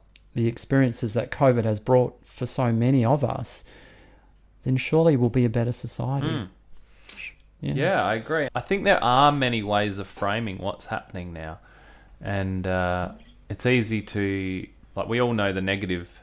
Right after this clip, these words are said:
Speaker 2: stories, let's, you know, the, the, the, the hard and the painful. Um, and I don't wanna minimize that.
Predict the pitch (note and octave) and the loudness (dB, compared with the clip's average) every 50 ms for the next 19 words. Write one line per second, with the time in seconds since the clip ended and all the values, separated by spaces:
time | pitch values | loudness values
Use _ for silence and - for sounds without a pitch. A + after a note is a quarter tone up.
0 | - - - - - - - - - - G2 E2+ D#2 D#2 D#2+ D#2+ D#2+ - - F2 | -20 -20 -20 -20 -20 -20 -20 -14 -6 -4 -2 -2 -2 -4 -6 -8 -10 -8 -8 -8
1 | - - - - - - - G2+ F#2 E2+ D#2+ D#2+ E2 E2+ F#2 F2+ - F2+ F2 - | -8 -10 -14 -20 -18 -14 -12 -10 -10 -8 -10 -10 -12 -12 -12 -8 -6 -6 -6 -6
2 | - - - - F2+ F2 F2+ F2 - - E2+ E2 E2+ F2+ F#2+ F#2 F#2 F#2 F#2 F2+ | -6 -8 -8 -8 -8 -8 -8 -10 -8 -8 -8 -6 -2 0 2 4 4 4 4 2
3 | E2+ E2+ E2+ E2 - - F#2+ F#2 F#2+ G2+ G2+ - - F2 D#2+ E2 - - - - | -2 -4 -6 -8 -6 -2 -2 -2 -2 -2 -4 -6 -6 -6 -6 -8 -12 -16 -20 -20
4 | - - - - - - - - - - F2+ F2+ F2+ F2 E2+ E2+ E2+ E2+ E2 - | -20 -20 -20 -20 -20 -20 -20 -18 -14 -10 -8 -8 -6 -8 -8 -10 -12 -14 -16 -18
5 | - - - - G2 G2+ G#2+ A#2 C3 C#3 B2 G2+ G2+ F#2+ F2+ E2 D#2 - _ _ | -20 -20 -14 -8 -2 2 4 6 6 6 4 2 0 -2 -2 -4 -8 -14 _ _
6 | _ _ - - G2+ G#2+ A2 A#2 A#2 A#2 A2+ A2+ A2+ A2+ A2 A#2 B2+ - - - | _ _ -18 -10 -6 -4 -2 0 2 2 4 2 2 0 0 -2 -2 -2 -2 -4
7 | - - | -12 -20